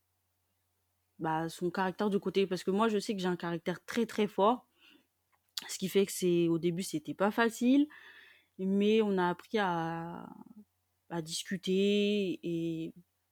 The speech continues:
voilà. C'est vraiment la communication le, le point clé, heu, en tout cas de notre côté. Heu, c'est vraiment discuter, discuter, discuter et, et voilà, quoi.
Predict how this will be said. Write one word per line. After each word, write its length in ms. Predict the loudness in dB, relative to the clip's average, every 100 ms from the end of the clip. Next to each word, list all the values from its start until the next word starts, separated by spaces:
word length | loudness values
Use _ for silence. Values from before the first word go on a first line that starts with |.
| -12
voilà. 300 | -8 -6 -8
C'est 140 | -6 0
vraiment 240 | 2 4
la 120 | 4 2
communication 600 | 2 0 0 -4 -4 -2
le, 300 | 0 2 2
le 180 | 0 -2
point 260 | -2 -4
clé, 280 | -4 -2 0
heu, 280 | 0 -2 -6 -8
en 80 | -8
tout 100 | -4
cas 140 | -2
de 200 | 0 2
notre 360 | 4 2 0 -4
côté. 480 | -2 0 0 0 -4 _ _ _ _ _ _ _ _ _ _ _ _ _ -12
Heu, 340 | -6 -4 -4
c'est 200 | -6 -4
vraiment 340 | 0 0 0 0
discuter, 540 | -2 -8 -10 -6 -6
discuter, 580 | -6 -12 -14 -14 -10 -10
discuter 480 | -10 -14 -18 -10 -6
et, 800 | -6 -6 -10 -14 -20 -20 -14 -10
et 20 |
voilà, 240 | -6 -6
quoi. 220 | -6 -10